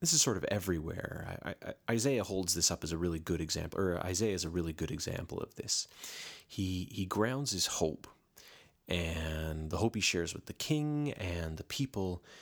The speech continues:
in, in this promise to David. So when the Assyrians attack Jerusalem, he tells King Hezekiah to resist the army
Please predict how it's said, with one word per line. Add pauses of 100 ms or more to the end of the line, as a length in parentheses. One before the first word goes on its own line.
(360)
in, (140)
in
this
promise (340)
to
David. (1200)
So
when
the
Assyrians
attack
Jerusalem, (400)
he
tells
King
Hezekiah
to
resist
the
army